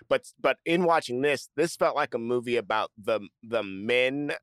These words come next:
that saved Billie Holiday. That's what it felt like. It felt like it was a movie about that. For as much as I would, I would say that she is the central character of this movie and, like, and we are spending a lot of time with her,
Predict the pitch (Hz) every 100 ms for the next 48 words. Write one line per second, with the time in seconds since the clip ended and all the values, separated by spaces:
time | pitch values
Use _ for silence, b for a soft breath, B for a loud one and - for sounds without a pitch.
0 | _ 185 98 - - - 120 120 131 135
1 | 127 - 120 127 127 135 139 143 143 156
2 | 131 - 131 110 104 110 131 170 120 147
3 | 139 131 123 120 127 117 120 104 107 104
4 | 101 _ 95 107 - 185 175 240 - 240
5 | - B B B - 143 147 147 139 -
6 | - _ 131 131 127 - 123 117 113 -
7 | 139 131 - 117 120 113 107 - 117 117
8 | 127 117 117 117 113 110 110 101 92 82
9 | 76 - 110 101 98 104 104 - 107 101
10 | 98 87 82 - 87 98 110 123 131 151